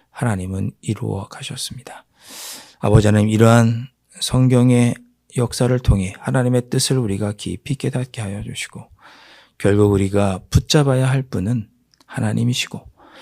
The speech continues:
결국 우리가 붙잡고 살아가야 할 것은 하나님의 뜻임을 기억하고 하나님만 바라보고 하나님만 의지하며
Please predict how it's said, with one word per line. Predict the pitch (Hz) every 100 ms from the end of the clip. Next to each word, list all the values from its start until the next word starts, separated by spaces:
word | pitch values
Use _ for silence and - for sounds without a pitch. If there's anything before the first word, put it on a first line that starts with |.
| - - -
결국 | 113 120 131
우리가 | 123 123 120 123 120
붙잡고 | - 127 151 139 143
살아가야 | 139 143 143 135 139
할 |
것은 | 139 139 - 127
하나님의 | - 151 147 143 143
뜻임을 | - 165 - 143 151 156 -
기억하고 | - - 131 - - - - _ _ _ _ _ -
하나님만 | - 95 92 87 87 87
바라보고 | 85 90 95 - - _ _ _ _ _ _ -
하나님만 | 139 139 135 135 127 127 -
의지하며 | 113 117 - 113 87 90 -